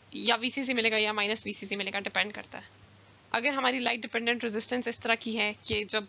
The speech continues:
light, अ, कम होती है, तो resistance कम हो जाती है, हम ये assume करते हैं।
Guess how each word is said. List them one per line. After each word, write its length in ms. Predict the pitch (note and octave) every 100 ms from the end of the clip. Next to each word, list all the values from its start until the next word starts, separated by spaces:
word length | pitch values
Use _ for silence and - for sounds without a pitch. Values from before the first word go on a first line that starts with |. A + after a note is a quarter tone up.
| - -
light, 520 | G#3 G3+ A3 A3+ -
अ, 60 | - G3+ G3 G3+ G3+ G#3 G#3 G#3 G3 -
कम 140 | C4
होती 280 | C4 A#3 A3
है, 120 | A3
तो 120 | G#3
resistance 460 | G3+ G3+ A3 A#3 A3
कम 160 | -
हो 80 | G3
जाती 220 | G#3 G3
है, 60 | G#3+
हम 120 | A3
ये 120 | A3+
assume 260 | A3 G#3 G3+
करते 280 | G3+ -
हैं। 100 | F#3+